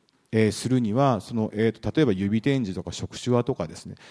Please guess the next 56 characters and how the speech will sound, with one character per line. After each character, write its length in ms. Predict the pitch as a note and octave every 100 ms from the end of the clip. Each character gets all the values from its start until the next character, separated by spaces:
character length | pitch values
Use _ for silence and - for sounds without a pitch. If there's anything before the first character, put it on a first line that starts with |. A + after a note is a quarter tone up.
| - -
盲 200 | C3+ D3
ろ 100 | D3+
う 40 |
者 140 | D3+ D3+
通 200 | - D#3
訳 240 | D#3 D3+
介 280 | - D#3 D#3
助 200 | E3 D3
員 120 | G2+
の 100 | F2
養 200 | G2+ C3
成 220 | C3 C#3
研 200 | C3+ D3
修 200 | C#3+ A2
な 120 | G2+
ん 80 | G2
か 120 | -
を、 280 | C3 C#3 - -
こ 260 | A#2+ G#2 F#2
う、 40 |
ま 100 | A2+
あ、 40 | D#2
終 200 | G#2+ B2+
え 40 |
た 120 | C#3
方 320 | C3 C3+ D#3 D#3+ -
じ 100 | B2
ゃ 40 |
な 140 | A#2+ C3
い 60 |
と、 280 | B2+ F#3 F3 - - -
な 100 | C3+
か 100 | D3
な 100 | C#3
か 80 |
そ 80 | C3+
の 60 | B2
盲 240 | B2 B2+
ろ 80 | A#2+
う 40 |
の 80 | B2
方 220 | A#2 B2
の 100 | A2+
支 160 | E2 -
援 100 | G2
っ 20 |
て 100 | -
い 40 | E2+
う 60 |
の 80 | E2+
は 60 | F#2+
難 260 | G#2 G#2
し 160 | - G#2+
い 40 |
と。 160 | - - - -
一 140 | D3+